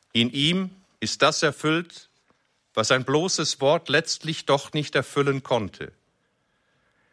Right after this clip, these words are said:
In ihm ist der Sinn der Rede vom Gottesnamen als Ziel gelangt und ans Ziel gekommen, was mit der Idee des Namens immer gemeint und gewollt war. In ihm ist Gott wirklich der Rufbare geworden.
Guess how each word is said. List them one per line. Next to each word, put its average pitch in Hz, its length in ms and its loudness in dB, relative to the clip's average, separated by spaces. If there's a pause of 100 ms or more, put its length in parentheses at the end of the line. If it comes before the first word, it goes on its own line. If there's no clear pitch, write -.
(100)
In 110 200 2
ihm 160 260 2
ist - 180 0
der 127 120 4
Sinn 160 320 0
der 139 160 2
Rede 147 300 2
vom 127 220 -2
Gottesnamen 135 760 2
als 113 320 -6
Ziel 143 260 -2
gelangt 127 480 0
und 107 100 -4
ans 104 300 0
Ziel 127 240 -2
gekommen, 123 640 0 (540)
was 113 200 0
mit 131 160 2
der 123 140 2
Idee 131 340 2
des 135 280 -4
Namens 117 440 0
immer 139 260 0
gemeint 110 520 0
und 120 160 -6
gewollt 98 480 -2
war. 71 240 -10 (1200)
In 110 180 0
ihm 165 280 0
ist 139 240 -2
Gott - 340 0
wirklich 147 420 0
der 123 120 0
Rufbare 101 640 0
geworden. 107 580 -2